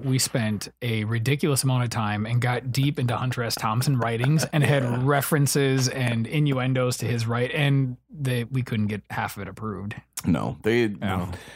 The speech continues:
Speaker 3: the approval process for these labels can be pretty irritating
Speaker 1: A-
Speaker 3: sometimes.
Speaker 1: after the last one, the final email was, "Go with the boring one. We're done." <laughs>
Speaker 3: Right.
Speaker 2: So I'd say, like,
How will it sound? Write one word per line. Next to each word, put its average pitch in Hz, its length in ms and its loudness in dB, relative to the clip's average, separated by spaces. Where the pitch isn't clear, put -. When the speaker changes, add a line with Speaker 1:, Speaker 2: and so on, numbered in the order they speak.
Speaker 3:
the 120 80 2
approval 127 380 4
process 101 600 2
for 101 160 2
these 85 200 2
labels 85 440 2
can 90 140 0
be 78 300 2
pretty 87 260 -2
irritating 80 520 0
Speaker 1:
A- 78 40 0
Speaker 3:
sometimes. 82 680 0
Speaker 1:
after 151 220 0
the 147 80 2
last 127 300 0
one, 143 120 2
the 131 60 2
final 123 340 0
email 123 280 0
was, 117 220 0
"Go 135 160 2
with 135 160 2
the 143 80 0
boring 120 380 0
one. 107 400 -2
We're 131 220 -2
done." 95 280 -4
<laughs> - 60 -6
Speaker 3:
Right. 202 400 2
Speaker 2:
So 147 100 4
I'd 139 100 0
say, 139 180 2
like, 123 240 2